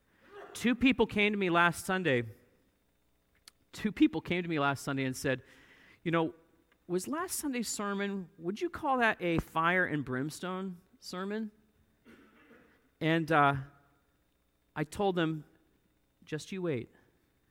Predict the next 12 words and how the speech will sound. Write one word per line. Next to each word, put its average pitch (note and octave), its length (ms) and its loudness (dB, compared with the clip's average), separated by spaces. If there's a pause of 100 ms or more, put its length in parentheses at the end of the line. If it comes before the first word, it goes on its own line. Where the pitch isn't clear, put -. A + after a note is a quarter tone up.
(1500)
I'm D#3+ 80 2
not F3+ 140 0
intentionally F#3+ 680 -2
doing F3 380 0
that, C#3 340 0
but D#3+ 160 0 (240)
in C#3+ 260 -2 (140)
two G3+ 220 -4
weeks, F#3+ 300 0
like C#3 180 -4
next D#3 260 -6
Sunday, G3 480 -2